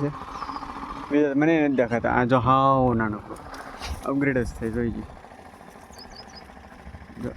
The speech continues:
છે ને હાવ નાનું નાનું જબરું. એ ફાલ આવવાનો બાકી લાગે મારા અંદાજ પ્રમાણે. જો કે most of લાવી જાઓ કેટલા કેટલા તો આની અંદર પડી ગયેલા છે. કેનાળ છે આ ઊભી છે ને, એ કેનાળ છે ઠેઠ આમ ઠેઠ જાય ને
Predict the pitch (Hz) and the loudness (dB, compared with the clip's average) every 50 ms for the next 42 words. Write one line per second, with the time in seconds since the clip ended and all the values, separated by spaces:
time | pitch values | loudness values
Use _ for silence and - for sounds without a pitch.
0 | - - - - 143 139 139 135 131 127 123 120 117 117 117 117 117 117 113 110 | -12 -14 -10 -6 -4 -2 -2 -2 -2 -2 -2 0 0 0 0 0 0 -2 -2 -2
1 | 110 110 113 113 110 - - - - - - - - - - - - - - - | -4 -4 -4 -4 -6 -6 -10 -12 -12 -12 -12 -14 -14 -16 -16 -16 -16 -14 -12 -12
2 | - - - - - - 135 131 - - - 147 147 147 151 151 147 156 147 143 | -12 -14 -14 -12 -6 -2 -2 -2 -2 0 0 2 2 4 4 4 4 4 4 4
3 | 131 139 143 147 - 147 123 120 120 117 127 151 175 160 - - - - 113 117 | 4 2 2 2 2 2 4 4 4 2 2 2 0 -2 -6 -12 -10 -6 -6 -4
4 | 120 120 117 120 117 - - 120 123 135 143 160 160 - - - - - - - | -2 -2 -4 -4 -6 -6 -6 -6 -6 -6 -6 -8 -10 -14 -20 -20 -20 -20 -20 -20
5 | - - 120 139 143 139 131 131 143 147 - 160 151 135 151 147 147 156 156 143 | -10 -4 -2 -2 0 0 0 0 0 -2 -2 -4 -2 0 0 0 0 0 0 0
6 | 135 123 131 131 - 131 131 135 156 - - - - - - - - - - 139 | 0 0 -2 -4 -4 -2 -2 -2 -4 -6 -14 -16 -16 -16 -18 -20 -14 -6 -2 4
7 | 139 151 147 143 147 143 143 143 135 143 147 147 139 135 120 120 120 117 107 120 | 6 6 8 8 8 6 6 6 6 8 8 8 8 8 8 6 6 6 6 6
8 | 123 123 120 120 117 113 113 107 - - 127 131 131 127 117 113 104 104 110 104 | 6 8 8 8 8 6 6 4 2 2 4 4 6 6 4 4 4 4 2 2
9 | 107 107 104 113 120 113 107 131 110 104 123 131 139 135 127 127 127 - - - | 2 2 0 -2 -2 -2 0 0 0 2 2 2 4 4 4 2 0 -4 -14 -20
10 | - - - - - - - - - - - - - - - - 131 123 - - | -18 -18 -18 -18 -20 -20 -20 -20 -20 -20 -20 -20 -20 -10 -4 -2 -2 0 2 2
11 | 139 139 139 135 135 127 131 120 - - 139 143 143 139 131 - 135 131 131 131 | 2 4 4 4 4 4 2 2 4 4 4 6 6 4 2 4 4 4 6 4
12 | 117 - 139 123 - - 131 131 131 135 139 143 - - - - - - - - | 4 2 0 0 2 2 2 4 4 4 2 -2 -6 -14 -20 -20 -20 -20 -20 -20
13 | - - - - - - - - - - - - - - - - 117 120 | -18 -16 -16 -14 -14 -14 -14 -14 -16 -18 -20 -20 -18 -12 -6 -4 -2 -2